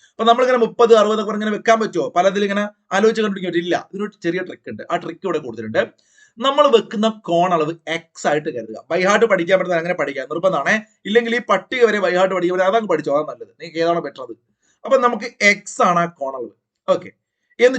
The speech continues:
ചിന്തിക്കുക. എക്സ് കോണളവ്, നമ്മൾ ഏത് കോണളവാണെങ്കിലും എക്സ് ആണ് കോണളവ്. അങ്ങനെയാണെങ്കിൽ നമുക്ക് എത്ര പ്രതിബിംബങ്ങൾ രൂപപ്പെടുമെന്ന് കണ്ടുപിടിക്കാനുള്ള ട്രിക്ക് മുന്നൂറ്റി അറുപത് by x കുറയ്ക്കണം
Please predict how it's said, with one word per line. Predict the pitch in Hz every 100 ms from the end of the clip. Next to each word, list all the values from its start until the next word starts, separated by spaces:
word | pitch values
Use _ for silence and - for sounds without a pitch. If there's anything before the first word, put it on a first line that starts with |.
| 185
ചിന്തിക്കുക. | 151 123 123 180
എക്സ് | 190 - - 277
കോണളവ്, | - 170 170 170
നമ്മൾ | 170 185 196
ഏത് | 226 233 -
കോണളവാണെങ്കിലും | 170 170 156 156 185 -
എക്സ് | 165 - 156
ആണ് | 180 185
കോണളവ്. | 175 131 98 _ _ _ -
അങ്ങനെയാണെങ്കിൽ | 269 269 190 175 170
നമുക്ക് | 156 156 170 185
എത്ര | 190 _ - 247 233 -
പ്രതിബിംബങ്ങൾ | 151 165 180 170 156 143
രൂപപ്പെടുമെന്ന് | 143 160 143 139 139
കണ്ടുപിടിക്കാനുള്ള | 123 135 135 131 120
ട്രിക്ക് | 107 - 190 269 269 _ _ _ -
മുന്നൂറ്റി | 175 214 233 262 277 285 - 262 262 - 170
അറുപത് | 160 170 185 180 170 170 165 - _ -
by | 170 180 190 - 143
x | 139 - - 156 156 _ _ _ _ _ _
കുറയ്ക്കണം | 123 131 139 _ - 135 127